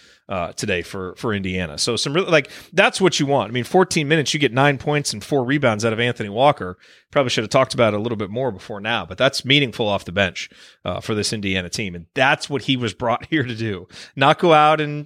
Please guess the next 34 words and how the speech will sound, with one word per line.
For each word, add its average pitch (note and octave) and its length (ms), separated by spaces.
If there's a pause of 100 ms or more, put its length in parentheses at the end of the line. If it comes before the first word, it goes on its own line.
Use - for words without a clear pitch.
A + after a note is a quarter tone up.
you C3+ 80
know, B2 80
shot C3+ 300
hunt D3 240
threes C#3 360
and B2 120
do C3 120
a C3 40
lot B2 200
of A2 60
that A#2 220
stuff, F#2 360
but G2 240 (360)
hustle, D3+ 580
make A2+ 200
smart C#3+ 340
veteran C3+ 340
plays A2+ 640 (340)
when A#2+ 180
you A2+ 80
need G#2 200
'em. F#2 260 (180)
And G2+ 120
he G#2+ 100
was F#2 140
able F2 180
to - 140
do F2+ 120
that, D#2+ 200
which G#2 160
is - 60
nice F#2+ 200
to - 80
see. C#2+ 300